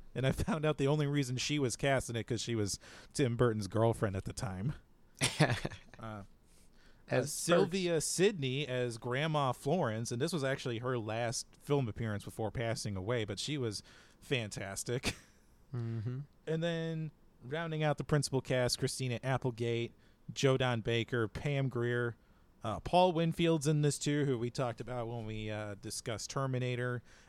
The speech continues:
Speaker 1: and we've also got Jack Black. Jack Black makes
Speaker 2: <laughs>
Speaker 1: another appearance.
Speaker 2: Yeah, a young, a very young Jack Black.
Speaker 1: Very young Jack Black, around the same time that Waterworld came out. So Jack Black making,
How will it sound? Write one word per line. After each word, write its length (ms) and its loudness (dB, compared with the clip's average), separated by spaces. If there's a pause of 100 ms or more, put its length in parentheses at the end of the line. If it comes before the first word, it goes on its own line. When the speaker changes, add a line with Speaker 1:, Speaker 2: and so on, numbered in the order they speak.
Speaker 1:
and 400 4 (340)
we've 180 6
also 300 6
got 160 -2
Jack 320 -2
Black. 480 -6 (420)
Jack 300 4
Black 300 4
makes 180 2
Speaker 2:
<laughs> 20 0
Speaker 1:
another 360 2
appearance. 680 0 (760)
Speaker 2:
Yeah, 460 12 (480)
a 100 6
young, 440 12
a 80 4
very 320 8
young 260 4
Jack 300 -4
Black. 340 -10 (480)
Speaker 1:
Very 360 4
young 260 6
Jack 260 4
Black, 260 0
around 220 2
the 80 0
same 300 0
time 240 2
that 180 0
Waterworld 540 0
came 200 -4
out. 180 -2
So 180 2
Jack 320 2
Black 240 2
making, 480 -6